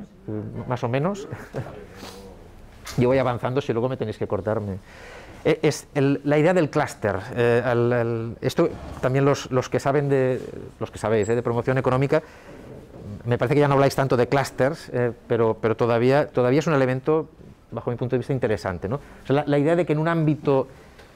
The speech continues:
relativamente acotado, dentro de, de un, de un sector tan amplio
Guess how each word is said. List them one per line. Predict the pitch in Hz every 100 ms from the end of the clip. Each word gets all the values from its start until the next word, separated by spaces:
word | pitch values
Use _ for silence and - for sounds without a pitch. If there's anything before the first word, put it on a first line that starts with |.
| - -
relativamente | 127 147 143 160 160 156 143
acotado, | 139 131 110 160 135 208 196
dentro | 131 139 139 135
de, | 127 127
de | 113 117
un, | 117 113 107 - -
de | 120 120
un |
sector | 127 131 135
tan | 131 127
amplio | 135 127 127 113 107